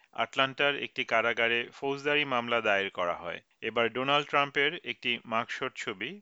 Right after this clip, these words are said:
প্রকাশ করা হয়েছে। এই ছবিতে দেখা যাচ্ছে নীল স্যুট ও লাল টাই পরা ট্রাম্পের মুখের ছবি। ডোনাল্ড ট্রাম্পই প্রথম সাবেক মার্কিন প্রেসিডেন্ট, যার মাগশটের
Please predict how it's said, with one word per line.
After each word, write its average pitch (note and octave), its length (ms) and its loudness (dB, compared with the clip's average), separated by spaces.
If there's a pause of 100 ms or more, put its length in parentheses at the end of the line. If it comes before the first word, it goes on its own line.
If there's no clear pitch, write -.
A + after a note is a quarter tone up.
(180)
প্রকাশ - 340 -4
করা F#2+ 200 -4
হয়েছে। F2+ 440 -10 (280)
এই C3+ 120 -4
ছবিতে E3+ 380 -2
দেখা D3+ 280 2
যাচ্ছে D#3+ 500 -2 (100)
নীল C#3+ 300 -6
স্যুট F3 440 -8
ও C#3+ 120 -4
লাল B2 260 2
টাই C#3+ 220 0
পরা B2 320 2
ট্রাম্পের A2+ 520 -2
মুখের A2+ 320 -10
ছবি। F2 380 -12 (340)
ডোনাল্ড C#3 320 0
ট্রাম্পই D#3 320 -2
প্রথম C#3+ 600 -6
সাবেক C3+ 520 0
মার্কিন B2+ 380 -4
প্রেসিডেন্ট, B2 540 -8
যার A2+ 280 2
মাগশটের A2 560 -4